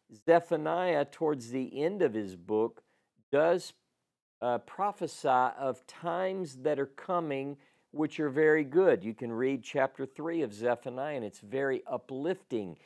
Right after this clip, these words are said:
It's very good news. But if you understand what you're looking at, and if you read it closely, you'll see that that hope of a better day, not that day. It is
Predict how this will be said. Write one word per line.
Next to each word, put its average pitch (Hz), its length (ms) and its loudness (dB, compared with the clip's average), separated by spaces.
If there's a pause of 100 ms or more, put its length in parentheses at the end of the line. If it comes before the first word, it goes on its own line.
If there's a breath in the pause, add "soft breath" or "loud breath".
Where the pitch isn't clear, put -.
(260 soft breath)
It's - 160 -16
very 131 540 0
good 123 420 -4
news. 139 580 0 (340 soft breath)
But 123 300 2
if 135 260 -6
you 120 220 -4
understand 151 960 -4
what 123 300 -2
you're 107 100 -8
looking 127 500 0
at, 95 280 -2
and 104 120 -6
if 104 200 -10
you 101 80 -8
read 147 240 0
it 120 140 -4
closely, 117 760 -4 (360 soft breath)
you'll 139 160 -2
see 151 440 -4
that 113 300 -4
that 117 220 2
hope - 600 2 (680)
of 123 140 0
a 123 80 4
better 151 340 6
day, 151 480 4 (1200)
not 113 300 -2
that - 300 -2
day. 92 320 -6 (760)
It 104 80 -6
is 101 280 -6